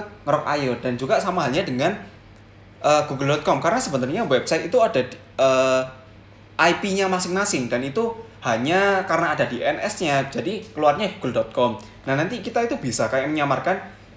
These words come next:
I P address-nya kita, itu kita ganti dengan google dot com, dot google dot com. Nah, itu namanya D N S poisoning. Jadi, seakan-akan D N S-nya itu kita rubah sehingga keracunan istilahnya, keracunan.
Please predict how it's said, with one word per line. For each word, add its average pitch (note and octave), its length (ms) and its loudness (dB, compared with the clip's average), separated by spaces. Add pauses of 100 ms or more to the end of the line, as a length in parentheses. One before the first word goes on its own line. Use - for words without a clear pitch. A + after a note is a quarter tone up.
(480)
I F#3+ 160 2
P G3 160 -2
address-nya C#3+ 320 -4
kita, D#3 400 2
itu - 160 -4
kita - 320 -4
ganti B2+ 400 0
dengan C3 160 0
google A#2+ 240 -4
dot A#2 240 -2
com, B2 160 2 (160)
dot C#3 240 -2
google C#3 240 -2
dot B2 160 0
com. C#3 240 0
Nah, A2+ 80 0
itu G#3 160 -2
namanya F#3+ 400 0
D D3 160 -8
N C3+ 160 0
S C#3 240 -2
poisoning. C#3 400 2
Jadi, C3 240 0
seakan-akan C#3+ 480 -2 (400)
D C#3 160 -2
N C#3 240 4
S-nya F3 320 -2
itu A#3 80 -2
kita G#3+ 240 0
rubah A#2+ 320 0
sehingga D#3+ 720 -2
keracunan E3+ 560 0
istilahnya, A#2 480 -2
keracunan. C#3 480 0